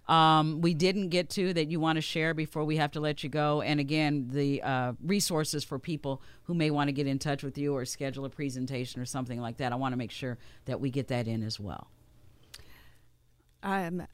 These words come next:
Speaker 2: as far as contacting me, um, my email is julie dot bingham at I N dot gov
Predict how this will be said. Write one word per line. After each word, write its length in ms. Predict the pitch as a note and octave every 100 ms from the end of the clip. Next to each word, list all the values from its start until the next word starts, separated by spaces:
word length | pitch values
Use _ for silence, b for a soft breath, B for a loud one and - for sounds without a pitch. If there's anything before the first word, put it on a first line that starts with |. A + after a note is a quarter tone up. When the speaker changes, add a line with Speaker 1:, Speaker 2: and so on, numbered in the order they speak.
| - -
Speaker 2:
as 180 | G3
far 220 | - G#3 G#3
as 180 | F#3+ - - - - -
contacting 580 | G3+ F#3+ F3 E3+ D3+
me, 560 | G#3 C4+ F#3 F#3 F#3 - F3+ - -
um, 540 | E3 D#3+ D#3 D3 D3+ - -
my 440 | D#3+ D#3+ D#3+ D#3+ -
email 340 | F#3+ F#3 F3 E3
is 180 | D#3+ -
julie 580 | E3+ F3 F3 F3 F3+ - b b b
dot 180 | D#3 -
bingham 420 | E3+ E3+ E3 E3 -
at 180 | E3+ -
I 200 | F3+ F3+
N 200 | F3 E3+
dot 200 | D#3+ D#3+
gov 280 | E3 F3